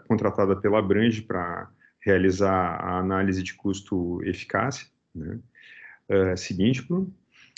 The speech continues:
Então, o procedimento que nós avaliaremos é a punção e infiltração articular diagnóstico terapêutico, orientada ou não por métodos de imagem, né? A gente tem a intenção de definir critério de utilização com finalidade terapêutica e não diagnóstica, nesse caso,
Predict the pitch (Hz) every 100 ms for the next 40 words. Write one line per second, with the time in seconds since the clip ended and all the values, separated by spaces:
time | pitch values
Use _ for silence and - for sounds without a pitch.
0 | _ - 104 107 107 107 - 101 104 107
1 | 104 - 104 101 95 98 95 104 104 101
2 | 95 98 95 90 95 90 104 95 - 101
3 | 95 107 - 90 - 101 92 - 98 92
4 | 101 98 92 90 107 113 135 143 156 151
5 | 101 98 98 98 101 98 95 98 95 95
6 | 104 98 104 135 110 127 160 175 190 _
7 | _ _ _ _ 76 82 104 90 - 104
8 | - 110 98 101 107 107 113 107 - 117
9 | 120 117 117 117 110 110 110 110 110 113
10 | 120 - 135 127 110 - 120 117 117 110
11 | 107 101 101 104 104 - 104 95 98 107
12 | 127 - 98 98 104 95 87 87 120 -
13 | - 87 80 - 87 143 -